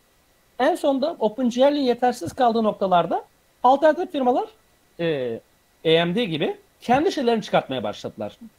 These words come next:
Çünkü R T X'e güzel destek vermeye başladı. OpenGL'e güzel destek veriyordu.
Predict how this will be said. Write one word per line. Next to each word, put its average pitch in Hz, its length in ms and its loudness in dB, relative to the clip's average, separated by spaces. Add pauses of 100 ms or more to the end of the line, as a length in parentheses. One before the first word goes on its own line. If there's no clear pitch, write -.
Çünkü - 1040 -8 (520)
R 185 120 2
T 180 80 -14
X'e 196 420 0
güzel 147 360 0
destek 240 320 0
vermeye 220 280 2
başladı. 208 400 -2
OpenGL'e 160 720 -4
güzel 226 360 0
destek 240 320 -2
veriyordu. 226 420 -4